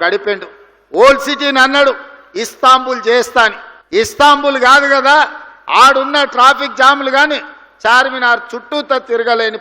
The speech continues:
పరిస్థితి ఈ పది సంవత్సరాలలో వచ్చింది. వర్షం వస్తే వరద నీళ్లు హైదరాబాద్ రోడ్ల మీద వరదలై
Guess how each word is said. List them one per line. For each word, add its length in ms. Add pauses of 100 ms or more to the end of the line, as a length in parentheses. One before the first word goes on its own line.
పరిస్థితి 540 (540)
ఈ 20 (200)
పది 180 (140)
సంవత్సరాలలో 840
వచ్చింది. 320 (400)
వర్షం 400
వస్తే 300 (560)
వరద 260 (160)
నీళ్లు 260 (120)
హైదరాబాద్ 520 (140)
రోడ్ల 260 (120)
మీద 120 (540)
వరదలై 440